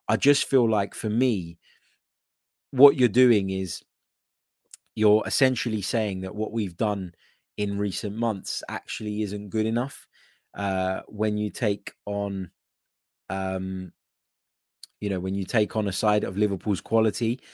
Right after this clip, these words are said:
you're almost saying that we're, we're coming here and we know that we're much inferior. And so we're gonna change our system to try and accommodate yours.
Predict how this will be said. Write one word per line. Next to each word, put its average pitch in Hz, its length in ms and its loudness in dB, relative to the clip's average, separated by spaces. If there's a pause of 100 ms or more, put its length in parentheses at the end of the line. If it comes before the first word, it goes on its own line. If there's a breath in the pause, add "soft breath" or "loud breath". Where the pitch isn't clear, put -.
(340 loud breath)
you're 117 220 4
almost 123 480 2
saying 113 340 -2
that 107 220 -4 (440 soft breath)
we're, 110 560 2 (460)
we're 110 180 0
coming 123 380 0
here 110 260 0
and 110 100 -2
we 117 120 0
know 117 240 0
that 107 180 -4
we're 98 420 -4
much 104 540 -4
inferior. 104 680 0 (400 soft breath)
And 107 160 -4
so 110 240 0
we're 107 240 2
gonna 107 240 0
change 120 520 -2
our 110 180 0
system 98 600 -6
to - 120 -12
try 98 300 -8
and 95 120 -8
accommodate 95 520 -8
yours. 107 260 -2